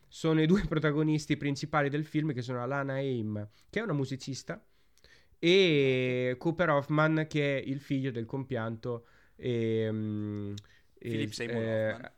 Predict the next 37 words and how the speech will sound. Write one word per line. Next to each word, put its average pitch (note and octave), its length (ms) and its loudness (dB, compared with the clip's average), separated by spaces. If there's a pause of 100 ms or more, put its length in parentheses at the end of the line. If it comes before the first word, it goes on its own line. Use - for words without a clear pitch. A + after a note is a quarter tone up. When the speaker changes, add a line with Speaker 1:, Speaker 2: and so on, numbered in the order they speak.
(100)
Speaker 1:
Philip D#3 360 4
Seymour D3+ 360 4
Hoffman, A#2+ 380 0
veniva C3+ 260 0
Seymour D#3 480 2
Philip C3+ 320 -2
Hoffman, A#2 600 -2 (220)
povero C3+ 360 4
me. C3 300 0 (260)
E F3 220 2
sono, G#3 580 2
Speaker 2:
<laughs> - 0 -
Speaker 1:
e F#3 160 2
sono G#3+ 300 2
due D3+ 180 2
attori F#3 320 2
che C#3 200 2
lui F3 340 4
evidentemente C3 800 -2
ha B2+ 40 -2
formato. G#2+ 840 -6 (380)
I, C#3 480 4
per D3+ 140 4
il C#3+ 100 0
secondo, D#3 720 2
per C#3 160 0
rapporti, C3 680 2
mi B2+ 100 -2
viene C3 180 0
da C3 120 0
dire, C3+ 220 -2
quasi B2 300 -4
familiari, A#2 680 -4
che A2+ 80 -12
è A2+ 40 -6
una A2+ 120 -8
cosa A#2+ 360 -4